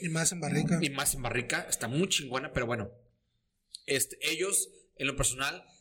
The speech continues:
Speaker 2: hasta hace tres, cuatro años, yo creo, era, para mí, de los que mejor hacían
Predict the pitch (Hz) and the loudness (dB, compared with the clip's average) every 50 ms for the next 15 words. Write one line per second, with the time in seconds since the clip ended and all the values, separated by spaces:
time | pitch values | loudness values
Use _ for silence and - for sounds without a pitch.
0 | _ _ _ - - 131 123 - - 127 123 123 - 147 143 - - - _ - | _ _ _ -6 -4 -2 -2 0 0 0 2 2 2 2 0 -2 -4 -20 _ -20
1 | - - - - 127 120 123 143 180 214 - - - - - 160 151 151 156 147 | -20 -12 -4 -2 0 2 2 2 2 2 2 2 0 -2 -4 -4 -4 -2 -2 -2
2 | 143 143 156 170 185 185 165 175 - - 151 160 190 208 - - - _ _ _ | 0 0 -2 -4 -6 -8 -8 -8 -4 -4 -2 -2 -2 -4 -6 -16 -20 _ _ _
3 | _ _ _ _ _ - 143 135 139 147 151 160 - - - - _ _ _ _ | _ _ _ _ _ -2 0 2 2 2 2 0 -2 -8 -20 -20 _ _ _ _
4 | _ - 135 123 117 113 127 156 196 226 - - - _ _ _ - 151 127 127 | _ -4 -2 -2 0 0 0 0 -2 -2 -6 -12 -18 _ _ _ -10 -2 -2 0
5 | 127 127 - - - 135 127 120 110 - 131 131 135 - - - 135 135 135 135 | 2 2 0 0 0 -4 -4 -4 -4 -2 -2 0 2 2 0 0 -2 -4 -4 -6
6 | 139 139 139 - - | -8 -12 -16 -20 -20